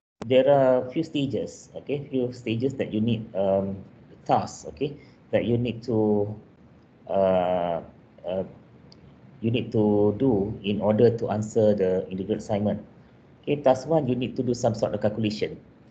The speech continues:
Um, but the formula of the calculation are given there. Okay, and, uh, you need to calculate, uh, do some, uh, basic calculation.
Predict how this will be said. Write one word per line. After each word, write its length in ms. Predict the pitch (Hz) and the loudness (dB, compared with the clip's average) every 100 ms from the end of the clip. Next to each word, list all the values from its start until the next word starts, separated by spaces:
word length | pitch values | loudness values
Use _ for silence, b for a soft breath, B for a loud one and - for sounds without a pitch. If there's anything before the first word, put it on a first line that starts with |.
| b b b - - | b b b -20 -12
Um, 640 | 92 95 98 92 92 90 87 - - - - 98 | -2 4 6 4 2 -4 -10 -18 -20 -20 -18 2
but 320 | 110 107 - | 2 2 -4
the 400 | 107 107 107 104 - | -4 -2 -4 -6 -2
formula 480 | 117 135 170 - | 0 0 2 0
of 40 | 101 | 2
the 60 | |
calculation 480 | 123 120 127 123 143 | 0 0 -2 -2 0
are 60 | 101 | -2
given 380 | 98 110 120 110 | -2 0 2 4
there. 320 | 110 87 95 - _ _ _ _ _ _ _ | 2 2 -6 -16 _ _ _ _ _ _ _
Okay, 300 | 127 151 - - _ _ _ - | -4 -4 -6 -20 _ _ _ -14
and, 400 | - 110 113 117 | -2 0 2 2
uh, 240 | 113 107 | 2 2
you 120 | 107 120 | 2 -2
need 180 | 131 | -4
to 80 | 131 | -6
calculate, 480 | 113 123 - 135 - - - - - - _ - | -4 -6 -2 -4 -4 -18 -20 -20 -20 -20 _ -10
uh, 500 | 101 101 98 92 87 - - 123 | -2 2 2 2 -2 -8 -6 -2
do 80 | |
some, 240 | 123 131 107 | 0 0 0
uh, 540 | 107 104 - 101 98 92 | -2 -4 -2 0 0 -2
basic 420 | 110 117 117 131 | -4 -4 -4 -6
calculation. 720 | - - 101 95 - 151 156 | -2 -2 -2 -6 0 0 0